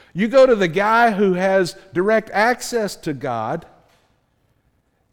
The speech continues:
and you say, "What do you think I should do? What, what does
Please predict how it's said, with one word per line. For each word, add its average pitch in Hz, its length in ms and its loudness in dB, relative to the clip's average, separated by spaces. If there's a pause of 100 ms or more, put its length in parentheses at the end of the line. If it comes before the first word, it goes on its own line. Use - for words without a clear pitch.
and 170 180 -6
you 160 120 -6
say, 160 480 -2 (1600)
"What 208 420 -2
do 175 80 -10
you 202 260 -6
think 208 300 -8
I 185 120 -6
should 180 280 -10
do? 160 380 -8 (760)
What, 196 200 -6 (320)
what 190 240 -8
does 190 200 -6